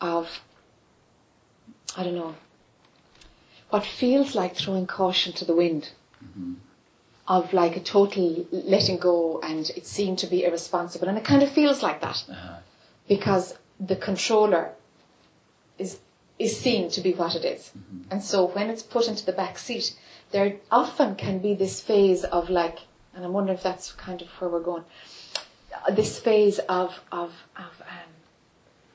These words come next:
Speaker 1: recklessness, carelessness.
Speaker 2: Mm-hmm.
Speaker 1: Do you know?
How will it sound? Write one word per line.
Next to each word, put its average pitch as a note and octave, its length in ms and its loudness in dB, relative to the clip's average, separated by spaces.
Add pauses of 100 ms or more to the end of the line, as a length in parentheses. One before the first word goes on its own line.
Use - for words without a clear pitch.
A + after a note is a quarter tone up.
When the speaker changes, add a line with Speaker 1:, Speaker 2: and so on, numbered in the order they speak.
(440)
Speaker 1:
recklessness, C#4+ 840 2 (100)
carelessness. - 880 4 (100)
Speaker 2:
Mm-hmm. F#2+ 280 -10 (360)
Speaker 1:
Do A3+ 120 -6
you A3+ 60 2
know? C#4 220 2